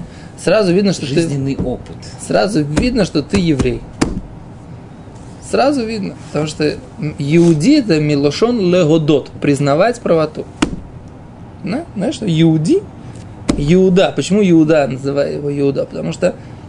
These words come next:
Speaker 1: э, года вело бош, Иуда, он признал правоту Тамар и не постеснялся, так сказать. Это самое важное качество для изучения Торы. Человек, который может признать, я был неправ. В общем, есть у тебя потенциал стать большим Талмид Хохамом.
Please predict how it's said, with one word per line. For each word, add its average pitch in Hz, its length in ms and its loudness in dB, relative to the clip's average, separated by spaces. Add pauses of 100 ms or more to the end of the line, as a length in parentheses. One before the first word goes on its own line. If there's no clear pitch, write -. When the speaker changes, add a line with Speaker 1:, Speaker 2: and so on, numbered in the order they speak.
(560)
Speaker 1:
э, - 260 -10
года 180 460 4
вело 226 240 4
бош, 151 380 0
Иуда, 151 480 4
он 147 200 -8 (140)
признал 170 500 2
правоту 165 460 2
Тамар 294 460 0 (240)
и 196 80 -4
не 233 140 2
постеснялся, 262 680 -2
так - 140 -2
сказать. - 200 -6 (500)
Это 180 120 -2
самое 262 400 4
важное 196 360 2
качество 202 280 0
для 151 120 -4
изучения 160 340 -4
Торы. - 260 -8
Человек, - 220 -4
который 165 220 0
может 233 280 2
признать, 185 680 2 (680)
я 190 220 2
был 175 160 2
неправ. 160 320 -2 (200)
В - 60 -6
общем, 185 320 -4 (140)
есть 208 300 -2
у - 20 -10
тебя 160 220 0
потенциал 202 760 2 (440)
стать 202 260 0
большим 165 260 2
Талмид 165 200 2
Хохамом. 127 340 0